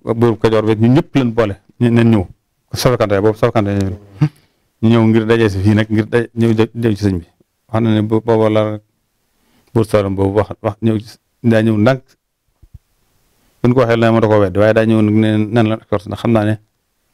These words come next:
xam naa pexe yi caddu. Man nañ fee ñëw guddi indi fi gànnaay. La, daa fexe ba fi ñoom dara du fi dugg. Loolu moo, moo waraloon,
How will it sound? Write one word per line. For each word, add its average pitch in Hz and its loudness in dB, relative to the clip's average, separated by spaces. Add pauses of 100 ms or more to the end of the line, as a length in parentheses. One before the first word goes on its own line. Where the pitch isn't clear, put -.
(160)
xam 123 0
naa 110 2
pexe 107 -2
yi 98 0
caddu. 87 -4 (840)
Man 113 0
nañ 113 2
fee 107 0
ñëw 104 2
guddi 107 -4
indi 110 0
fi 95 -8
gànnaay. 92 -6 (160)
La, - -6
daa 110 0
fexe - -8
ba 101 -2
fi 110 -6
ñoom 107 0
dara 107 -2
du 104 -8
fi 104 -4
dugg. 95 -8 (2000)
Loolu 101 2
moo, 101 0
moo 104 0
waraloon, 101 -4